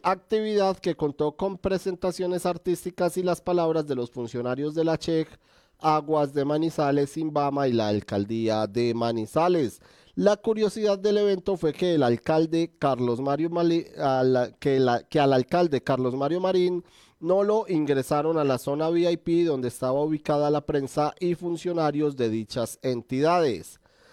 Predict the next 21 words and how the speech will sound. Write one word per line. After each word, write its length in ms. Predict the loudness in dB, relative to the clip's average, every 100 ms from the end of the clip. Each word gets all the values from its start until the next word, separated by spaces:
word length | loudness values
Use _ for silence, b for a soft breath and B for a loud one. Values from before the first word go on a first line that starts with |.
| b
¿Será 300 | 0 2 2
que 160 | 0 0
temen 340 | 0 2 0
que 200 | 0 -2
se 120 | 2
les 160 | 0 0
pregunten 500 | -2 -2 -2 -4 -4
por 160 | 0 0
otros 300 | 0 -2 0
temas? 500 | 0 2 -2 -4 -12 b b b
Amanecerá 800 | -2 0 2 0 0 2 2 2
y 140 | 2 2
veremos, 640 | 4 4 2 2 0 -2 0
o 160 | 0
tal 220 | 4 0
vez 400 | 4 2 2 0 b b b
quisieron 640 | -6 -4 2 2 4 2
evitar 640 | 2 0 0 0 0 0 -6 _
una 360 | -2 0 0 0
nueva 400 | 0 0 0 -2
silbatina 880 | -2 -2 0 -2 -2 -2 0 -2